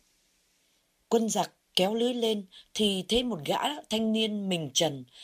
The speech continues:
chỉ đóng sơ sài một cái khố. Tướng tàu tỏ vẻ coi thường, lên giọng hống hách hỏi: "Tên nghịch tặc kia,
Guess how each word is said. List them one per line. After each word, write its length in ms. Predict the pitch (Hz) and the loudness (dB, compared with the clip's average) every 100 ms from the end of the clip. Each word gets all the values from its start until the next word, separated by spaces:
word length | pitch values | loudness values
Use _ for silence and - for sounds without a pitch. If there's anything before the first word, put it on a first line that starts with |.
| - - | -12 -2
chỉ 160 | 175 | 2
đóng 240 | 156 196 262 | 2 2 0
sơ 220 | 240 202 | 0 0
sài 380 | - 160 143 135 | -2 -2 -4 -4
một 240 | 151 - | -4 -4
cái 80 | 190 | -6
khố. 440 | - 185 180 254 - _ _ - - - | -4 0 0 -2 -10 _ _ -20 -10 0
Tướng 220 | 262 311 | 0 2
tàu 220 | 233 175 | 2 2
tỏ 160 | 165 160 | 2 2
vẻ 180 | 151 131 | 2 0
coi 240 | - 214 208 | 0 -2 0
thường, 340 | 185 156 139 - - - - | 0 0 -2 -12 -20 -16 0
lên 180 | 208 190 | 0 4
giọng 220 | 180 - | 2 0
hống 240 | 170 226 | -2 0
hách 220 | 240 302 | 0 -2
hỏi: 320 | 175 143 120 - _ _ _ _ _ _ _ - _ _ _ | -2 -2 -2 -6 _ _ _ _ _ _ _ -20 _ _ _
"Tên 200 | 247 254 | 6 8
nghịch 180 | 247 240 | 6 6
tặc 220 | 220 - | 2 4
kia, 200 | 294 294 | 6 6